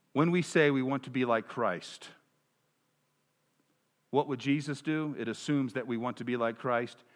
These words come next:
Are you and I being like Christ? And stretching out our arms to embrace those who are unembraceable, to welcome those who are considered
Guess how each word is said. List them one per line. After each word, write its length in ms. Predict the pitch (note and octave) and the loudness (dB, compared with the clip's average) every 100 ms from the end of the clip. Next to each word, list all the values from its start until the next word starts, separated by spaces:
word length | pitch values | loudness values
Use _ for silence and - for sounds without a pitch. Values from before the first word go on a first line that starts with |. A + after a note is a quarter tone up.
| _ _ - | _ _ -6
Are 100 | B2 | -4
you 200 | B2 D3+ | 0 0
and 100 | E3+ | 2
I 460 | C#3+ A#2 G#2+ G2+ G2 _ _ _ _ _ _ _ _ _ | 2 2 0 -4 -12 _ _ _ _ _ _ _ _ _
being 260 | A#2 A2 F2+ | -4 -4 -6
like 200 | E2+ - | -10 -10
Christ? 580 | B2 C3+ - - - - _ _ _ _ _ _ _ _ _ _ _ _ _ _ _ - - | -8 -6 -8 -18 -20 -20 _ _ _ _ _ _ _ _ _ _ _ _ _ _ _ -10 -2
And 120 | D3 | -2
stretching 380 | - G3 G3 G3+ | 2 2 4 4
out 160 | F3 D#3 | 6 8
our 100 | C#3+ | 6
arms 720 | D3+ C#3 A2+ F2 - - - _ - - - | 4 2 2 -2 -10 -16 -20 _ -20 -20 0
to 180 | E3 | 2
embrace 1000 | D3 B2+ D3+ F3+ G#2 - - - - - _ _ _ _ | 4 4 6 6 4 -2 -10 -12 -14 -16 _ _ _ _
those 420 | C3+ C#3+ B2+ G#2 - | 0 2 2 -2 -4
who 120 | B2 | 0
are 120 | A2 | 0
unembraceable, 800 | A2+ G#2 F#2 F#2+ F#2+ - - - _ _ _ _ _ _ _ _ _ _ - | -2 -6 -6 -6 -6 -12 -18 -20 _ _ _ _ _ _ _ _ _ _ -2
to 120 | D#3 | 2
welcome 540 | C3+ E3+ F#3+ F3+ C3+ A#2+ | 6 6 6 4 0 2
those 480 | D3 D3 B2 G#2 - | 2 2 0 -4 -8
who 140 | C3 | -4
are 160 | B2 A2 | 0 -2
considered 600 | - G#2+ - C3+ A2 | -4 -10 -4 -2 -2